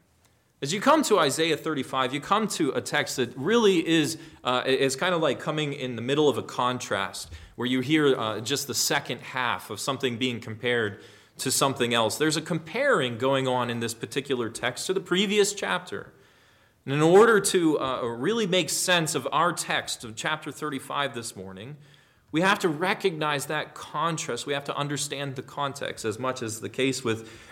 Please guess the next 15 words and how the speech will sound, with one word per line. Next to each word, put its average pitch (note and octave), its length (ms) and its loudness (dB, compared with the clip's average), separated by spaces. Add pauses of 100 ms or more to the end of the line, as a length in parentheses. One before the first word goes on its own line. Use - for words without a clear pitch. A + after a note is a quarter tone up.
uh, A#2 180 4
I A2+ 140 2
think, D3+ 200 0
every E3+ 280 6
scripture - 420 2
passage A#2 480 -4
that G#2+ 140 -6
we've G#2+ 180 -6
looked C#3 240 -4
at F#2 240 -4
through G#2+ 160 -8
the G2+ 80 -6
season A#2+ 420 -4
of G2+ 140 -4
Advent. G2+ 500 -4